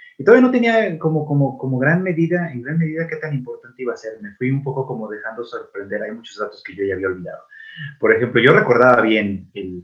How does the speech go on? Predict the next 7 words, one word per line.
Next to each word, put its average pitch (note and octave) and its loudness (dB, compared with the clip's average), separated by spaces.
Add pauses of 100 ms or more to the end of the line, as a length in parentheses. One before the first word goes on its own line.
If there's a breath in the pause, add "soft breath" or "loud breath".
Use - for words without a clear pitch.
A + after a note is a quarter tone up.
el, - -20 (300)
el F2+ -8
llamado G2+ 2
gol G#2+ 2
del G2+ -2
siglo, - -18
¿no? E3+ -10